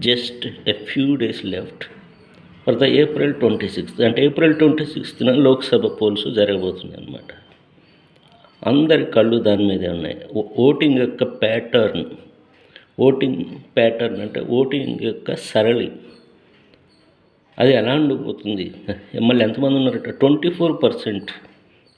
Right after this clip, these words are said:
ముస్లిమ్స్ ఉన్నారు కేరళలో. వాళ్ళు అనమాట, "which could prove to be a game changer." మంచి పదం ఇది, గేమ్ చేంజర్ అంటే ఆటను మార్చగలిగేటువంటి శక్తి అనమాట. యా-, అది ఎవరైనా సరే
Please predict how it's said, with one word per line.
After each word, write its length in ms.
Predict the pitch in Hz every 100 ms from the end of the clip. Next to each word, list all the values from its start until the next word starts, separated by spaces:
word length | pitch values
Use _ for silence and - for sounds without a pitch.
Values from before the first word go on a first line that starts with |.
| -
ముస్లిమ్స్ 440 | 107 127 117 -
ఉన్నారు 240 | 104 98 92
కేరళలో. 600 | - 101 101 95 90 - - - _ _ _ _ _ _ _ _
వాళ్ళు 300 | 101 131 127
అనమాట, 300 | 101 101 110
"which 200 | 165 151 -
could 140 | 123 - 160
prove 220 | 208 208 -
to 60 | 110 104
be 80 | 104 98
a 40 | - 117
game 260 | 143 135 139 -
changer." 540 | 113 107 104 90 78 - - - - _ _ _ _ _ _ _ _ _ _ -
మంచి 260 | 123 123 -
పదం 280 | 110 98 80
ఇది, 140 | - - 98 90
గేమ్ 240 | 123 127 - - 110
చేంజర్ 400 | 104 98 87 - -
అంటే 520 | 101 104 113 - 233 - - _ _ _ -
ఆటను 360 | 117 127 151 131
మార్చగలిగేటువంటి 920 | 117 120 - 120 110 107 104 101 -
శక్తి 360 | 110 92 -
అనమాట. 520 | 92 - - - - 92
యా-, 220 | 80 -
అది 160 | 110 104
ఎవరైనా 460 | 107 143 151 143
సరే 380 | 135 95 - -